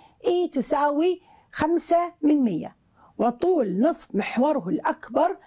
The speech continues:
ثمانية آلاف وستمية كيلومتر، وإحدى بؤرتيه مركز الأرض، أوجد معادلة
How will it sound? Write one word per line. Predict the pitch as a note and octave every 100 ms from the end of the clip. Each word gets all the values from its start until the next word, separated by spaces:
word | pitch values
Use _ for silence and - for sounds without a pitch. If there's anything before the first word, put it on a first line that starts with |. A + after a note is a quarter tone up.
| _
ثمانية | - B3+ A3+ A3+ A#3+
آلاف | A#3 D4 B3 -
وستمية | F#3+ G3 - - D4+ D#4+
كيلومتر، | D#4+ - G3 G#3 D4+ F#4+ - A#3 _ _ - -
وإحدى | - - - D#4 B3 G#3+
بؤرتيه | G#3 - A3+ - D4+ D#4+ D4
مركز | G3+ A3+ - C#4+
الأرض، | D#4+ A#4+ A#4 G3 _ _ _ _ - -
أوجد | F#4+ F#4+ A#3 A3+ F#3+
معادلة | G#3+ B3 D4+ G#3 -